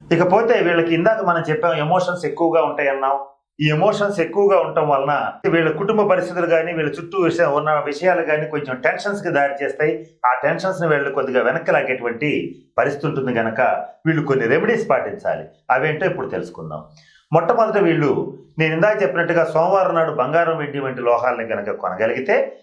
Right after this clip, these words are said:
వాళ్ళకి తరతరాలు నిలిచిపోతాయి. అలాగే ఈ సోమవారం నాడు బియ్యం దానం ఇవ్వటం కానీ, అంటే మీ దగ్గరలో ఉన్న శివాలయంలో సోమవారం నాడు బియ్యం దానం ఇవ్వటం చేయాలి. అది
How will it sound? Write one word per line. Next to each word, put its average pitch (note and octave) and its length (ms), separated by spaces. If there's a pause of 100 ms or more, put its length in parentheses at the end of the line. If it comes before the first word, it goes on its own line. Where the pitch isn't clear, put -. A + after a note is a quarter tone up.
(140)
వాళ్ళకి C3 240
తరతరాలు C3+ 460
నిలిచిపోతాయి. D3+ 640 (420)
అలాగే F3 640 (200)
ఈ D#3+ 100
సోమవారం G3+ 560
నాడు E3 200
బియ్యం F#3 420
దానం E3 260
ఇవ్వటం C3+ 320
కానీ, G#2 220
అంటే D3 240
మీ D3 120
దగ్గరలో G3 460
ఉన్న D#3 140
శివాలయంలో D3 960 (300)
సోమవారం F#3 560
నాడు B2+ 460 (320)
బియ్యం G3+ 320
దానం C#3+ 240
ఇవ్వటం C3 280 (120)
చేయాలి. D#2+ 440 (220)
అది D#3+ 560